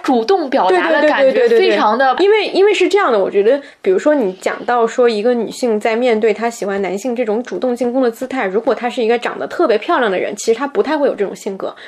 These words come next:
Speaker 2: 或者说这种性格是不可信的。
Speaker 1: 嗯。
Speaker 2: 但是一个长相中等的一个人，他去做这样的举动，会让你觉得特别可爱。就是他往往是这样的人，他的这种热烈和大胆，以及他还是会受到伤害，以及会有一点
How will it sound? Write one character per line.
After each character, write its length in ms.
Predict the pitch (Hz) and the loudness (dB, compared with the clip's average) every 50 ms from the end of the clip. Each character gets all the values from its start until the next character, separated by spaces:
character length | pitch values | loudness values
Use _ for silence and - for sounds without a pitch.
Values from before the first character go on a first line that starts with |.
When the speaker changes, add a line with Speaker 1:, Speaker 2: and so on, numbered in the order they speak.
| - | -12
Speaker 2:
或 120 | - - 285 | -2 0 2
者 60 | 240 | 4
说 120 | 240 254 | 4 2
这 100 | 254 285 | 2 2
种 100 | 269 190 | 0 0
性 160 | 202 - 262 240 | 0 -2 -2 -2
格 120 | 196 202 | 0 -2
是 60 | 226 | -2
不 100 | 233 285 | -4 -6
可 120 | 277 - 185 | -6 -6 -6
信 240 | - - 370 339 | -2 0 2 2
的。 120 | 254 - - - - | 2 0 -4 -8 -14
Speaker 1:
嗯。 160 | 262 240 220 214 | -14 -12 -8 -4
Speaker 2:
但 120 | 330 320 | -2 0
是 80 | 277 240 | 2 2
一 60 | 240 | 2
个 160 | 247 320 302 294 | 2 2 2 2
长 200 | 302 - - 220 | 0 -4 -6 -2
相 220 | - 277 262 277 | -2 0 0 0
中 220 | 269 349 359 381 | 0 2 2 4
等 180 | 359 294 190 135 | 4 2 0 0
的 100 | 123 - | -4 -6
一 100 | - - | -4 -2
个 140 | 190 220 214 | 0 2 2
人， 180 | 196 165 - - - - - - - | 2 0 -2 -6 -12 -20 -20 -20 -20
他 200 | - - - 262 262 254 - | -12 -6 -4 -4 -4 -4 -4
去 140 | - - 262 | -2 -2 -2
做 200 | - - 294 247 | 2 2 2 4
这 80 | 254 | 4
样 200 | 277 262 233 202 | 2 2 2 2
的 60 | 196 196 | 0 0
举 160 | 196 - 202 | 0 -2 -2
动， 140 | 202 208 214 | 0 0 2
会 100 | 233 262 | 2 2
让 140 | 254 233 196 | 2 0 0
你 40 | |
觉 100 | 180 185 | -2 -4
得 60 | 185 190 | -4 -4
特 160 | - - 285 | -2 0 0
别 120 | 214 185 | 0 0
可 180 | 185 - - - | -2 -4 -6 -6
爱。 140 | - - - - - - - - _ | -6 -8 -10 -14 -20 -20 -20 -20 _
就 140 | _ - 247 | _ -4 0
是 160 | 208 220 208 202 - | 0 2 0 0 -2
他 200 | - - 285 285 285 - | -6 -6 -6 -6 -6 -4
往 220 | - 226 208 233 | -2 0 2 2
往 200 | 311 370 294 226 | 2 2 2 0
是 120 | 220 - 240 | -2 -2 -4
这 140 | 220 302 320 | -2 0 0
样 180 | 302 277 240 | 2 2 2
的 60 | 214 | 2
人， 240 | 196 185 185 180 180 | 2 2 0 0 -2
他 180 | 190 - - 240 | -4 -4 -4 -2
的 140 | 233 233 214 | 0 0 2
这 100 | 240 240 | 2 0
种 220 | 208 185 185 196 | 0 -2 -4 -2
热 220 | 202 277 262 220 | 0 2 2 4
烈 160 | 214 214 208 196 | 4 2 0 0
和 120 | 202 208 | 0 -2
大 240 | 208 220 254 233 202 | -2 -2 -2 -4 -4
胆， 220 | 190 - - 226 | -4 -6 -6 -6
以 60 | 254 | -8
及 120 | - - 208 | -8 -8 -8
他 280 | 175 - - 226 226 226 - - - | -6 -6 -6 -6 -6 -8 -10 -16 -16
还 200 | - - 185 190 | -8 -4 -4 -2
是 120 | 202 294 | 0 0
会 180 | 285 294 285 247 | 2 2 2 2
受 160 | - 277 254 | 2 2 2
到 160 | 240 220 214 | 2 0 -2
伤 180 | 208 254 247 254 | -2 -2 -4 -2
害， 140 | 262 254 | -2 -2
以 120 | 214 180 175 | -2 -4 -4
及 200 | 185 180 185 190 | -4 -6 -6 -6
会 300 | - - 269 233 196 196 - - - - - _ | -2 0 2 2 2 0 -4 -12 -20 -20 -6 _
有 140 | 208 190 180 | 0 0 2
一 120 | 208 262 | 0 0
点 340 | 269 269 220 185 185 180 | 0 0 0 0 0 -4